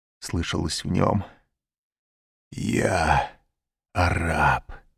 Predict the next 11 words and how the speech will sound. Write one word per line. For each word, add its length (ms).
Я 220
умею 380
драться 520
и 40
умирать, 640
и 240
стою 500
здесь, 440
чтобы 400
умереть, 760
убивая!" 1000